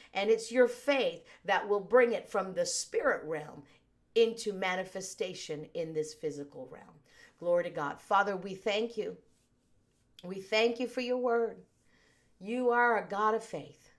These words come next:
That's who you are to us today. A God of faith, a God who loves us, who's concerned about us, a father,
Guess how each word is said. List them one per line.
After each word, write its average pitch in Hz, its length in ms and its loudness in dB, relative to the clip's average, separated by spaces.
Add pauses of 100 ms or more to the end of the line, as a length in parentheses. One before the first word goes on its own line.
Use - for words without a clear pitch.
(140)
That's 175 240 -10
who 220 100 -6
you 214 200 -2
are 196 200 -2
to 190 180 -8
us 180 120 -6
today. 170 360 -18 (560)
A 208 120 -2
God 220 640 2
of 180 100 -10
faith, 202 540 -6 (500)
a - 80 -10
God 226 640 4
who 196 140 -8
loves 202 440 0
us, 214 320 -2
who's 196 240 -12
concerned 214 680 -6
about 220 340 0
us, 226 240 -4 (120)
a 185 60 -6
father, 156 720 -10